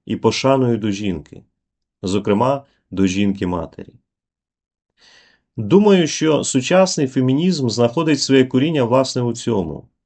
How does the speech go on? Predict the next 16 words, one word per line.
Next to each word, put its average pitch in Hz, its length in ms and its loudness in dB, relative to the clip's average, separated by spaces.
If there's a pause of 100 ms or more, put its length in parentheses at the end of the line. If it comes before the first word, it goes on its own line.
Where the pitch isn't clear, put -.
(280)
у 113 120 2
браку 113 600 2
справжньої 123 560 -2
пошани 92 480 -6
до 90 160 -6
жінок. 85 460 -12 (1000)
Натомість 143 640 2
об'явлена 113 880 0 (260)
про 107 180 2
жінок 113 360 0
правда 123 600 -2 (360)
є 98 200 -2
іншою. 110 760 -6 (500)
Повага 131 420 4
до 107 160 -4
жінки, 113 640 -8